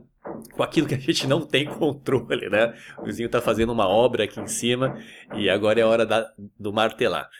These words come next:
E como que você lida com isso? Você utiliza isso como uma, um estímulo de meditação. Você percebe se isso aí causa, primeiro, algum incômodo em mim. Se causa algum incômodo, esse incômodo tá onde? Tá no vizinho ou está em mim?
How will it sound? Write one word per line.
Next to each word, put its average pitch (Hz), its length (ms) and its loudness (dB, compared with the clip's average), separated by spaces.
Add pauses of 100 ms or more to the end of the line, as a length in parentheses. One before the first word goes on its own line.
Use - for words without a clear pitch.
(500)
E 175 140 2
como 269 220 0
que 240 100 0
você 214 200 4
lida 196 220 4
com - 120 2
isso? 147 100 2
Você 185 180 0
utiliza 226 500 2
isso 214 380 -2 (460)
como 190 380 2
uma, 175 500 2
um 208 100 0
estímulo 240 400 -2
de 165 80 -4
meditação. 151 340 0
Você 339 140 -6
percebe 247 480 0
se 170 100 -4
isso - 220 -8
aí 175 100 4
causa, 170 580 0
primeiro, 185 360 2
algum 170 240 0
incômodo 135 800 -4
em 110 160 -12
mim. 78 240 -14 (360)
Se 226 140 -4
causa 185 300 4
algum 175 140 0
incômodo, 170 480 0
esse 135 140 -2
incômodo 180 300 -4
tá 196 120 0
onde? 123 300 2
Tá 170 180 0
no 180 120 0
vizinho 190 500 -2
ou 170 220 -6
está 156 240 -4
em 143 60 -4
mim? - 280 -8